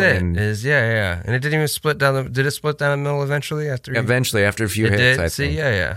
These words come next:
Speaker 1: But he uses that to take vengeance.
Speaker 2: So what if it wasn't
Speaker 1: What if a
Speaker 2: an
Speaker 1: kaiju
Speaker 2: iceberg?
Speaker 1: killed the,
Speaker 2: The
Speaker 1: that's what I was
Speaker 2: Titanic.
Speaker 1: thinking, man.
Speaker 2: Yeah. Man.
Speaker 1: That was
Speaker 2: We're really getting to the bottom of things
Speaker 1: that
Speaker 2: here.
Speaker 1: was a,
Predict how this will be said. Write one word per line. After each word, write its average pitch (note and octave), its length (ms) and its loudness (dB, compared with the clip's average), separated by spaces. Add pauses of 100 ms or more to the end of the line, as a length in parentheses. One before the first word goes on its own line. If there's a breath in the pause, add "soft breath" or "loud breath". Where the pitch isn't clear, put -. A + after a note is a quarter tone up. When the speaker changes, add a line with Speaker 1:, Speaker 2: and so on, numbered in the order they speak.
Speaker 1:
But G#2 180 0
he A2+ 160 0
uses B2 420 2
that G2 260 2
to - 100 -8
take G2+ 300 -2
vengeance. A#2 340 0
Speaker 2:
So C#3+ 60 0
what F3+ 120 2
if G#3 120 -2
it D3+ 240 -2
wasn't C#3+ 160 0
Speaker 1:
What F#3 100 4
if C#3 60 0
a B2 60 0
Speaker 2:
an A2+ 80 -2
Speaker 1:
kaiju C#3+ 480 2
Speaker 2:
iceberg? G#2 180 0
Speaker 1:
killed A#2+ 360 0
the, A2+ 260 2
Speaker 2:
The A#2+ 60 0
Speaker 1:
that's C3 260 0
what D3+ 80 4
I F3 160 4
was A#2+ 120 0
Speaker 2:
Titanic. - 60 -18
Speaker 1:
thinking, E3+ 380 0
man. F#2+ 340 0 (160)
Speaker 2:
Yeah. A2 400 2 (800)
Man. F#2+ 360 0 (840)
Speaker 1:
That C3+ 120 0
was C#3 120 0
Speaker 2:
We're D#3 160 2
really E3 200 2
getting A#2 200 -2
to A#2+ 60 -2
the G#2+ 100 -2
bottom A#2+ 340 2
of F2+ 100 -4
things F2 220 -8
Speaker 1:
that A#2+ 140 2
Speaker 2:
here. A#2+ 80 -2
Speaker 1:
was A2+ 160 0
a, G#2+ 300 2